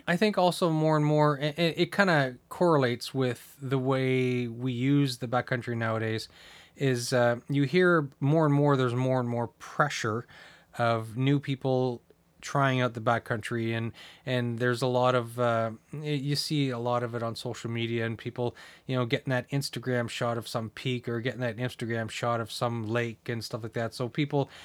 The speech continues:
and I've seen it, uh, there's a lot of issues out west, like, uh, Sea to, Sea to Sky Highway up to Whistler and stuff. There's a lot of hiking trails that there was, uh,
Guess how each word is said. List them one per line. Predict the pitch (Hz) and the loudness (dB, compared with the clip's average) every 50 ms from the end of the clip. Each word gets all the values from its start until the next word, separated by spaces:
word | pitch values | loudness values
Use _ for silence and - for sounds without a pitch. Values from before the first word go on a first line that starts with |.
| - - - | -20 -8 -4
and | 156 147 143 143 - | -2 0 0 0 0
I've | - 143 143 143 | 2 2 2 2
seen | - - - 185 185 175 | 0 -2 0 0 2 2
it, | 160 143 - _ - - | 0 -2 -4 _ -4 -2
uh, | 139 131 127 120 107 - _ _ _ _ _ _ _ _ _ _ _ - - | 0 2 2 0 -2 -6 _ _ _ _ _ _ _ _ _ _ _ -10 -6
there's | 117 113 | -2 0
a | 120 | 4
lot | 120 123 123 123 | 4 6 6 4
of | 123 - | 2 0
issues | 131 113 - - 127 113 | -2 -2 0 -2 0 2
out | 120 117 110 | 2 0 0
west, | 107 117 117 117 107 - - - | 0 0 0 0 0 -2 -4 -4
like, | 110 107 101 - - - 123 | -6 -6 -6 -8 -6 -4 -2
uh, | 113 110 107 107 - - - - - _ | 0 0 0 -2 -4 -6 -10 -20 -20 _
Sea | - - - 135 123 | -8 -2 0 0 0
to, | - - _ - 127 | 0 -2 _ -10 -8
Sea | - - 151 139 | -6 -2 -2 -2
to | 120 110 | -2 -2
Sky | - - 131 120 120 113 | -4 -4 -2 -2 -2 -2
Highway | - - 120 120 120 117 117 113 | -2 -2 0 0 0 2 0 0
up | 113 - - | -2 -4 -6
to | - | -8
Whistler | 107 113 127 123 - - 131 120 | -6 -4 -4 -4 -4 -4 -4 -2
and | 113 - | -2 -2
stuff. | - - 117 - - | -2 -4 -4 -4 -4
There's | - 117 107 113 | -6 -6 -4 -4
a | 120 | -2
lot | 120 120 117 | -2 -2 -2
of | 110 | -4
hiking | - - - 139 143 - 143 123 | -6 -4 -4 -4 -2 -2 -4 -6
trails | 110 - 123 120 117 117 110 110 | -4 -2 -2 0 0 -2 -2 -2
that | 117 110 - - - - - - - - - _ _ | -4 -4 -6 -10 -18 -20 -20 -20 -20 -20 -20 _ _
there | - 123 120 | -6 -4 -4
was, | 117 117 113 117 120 | -4 -4 -4 -2 0
uh, | 120 117 117 117 117 | 2 2 2 2 0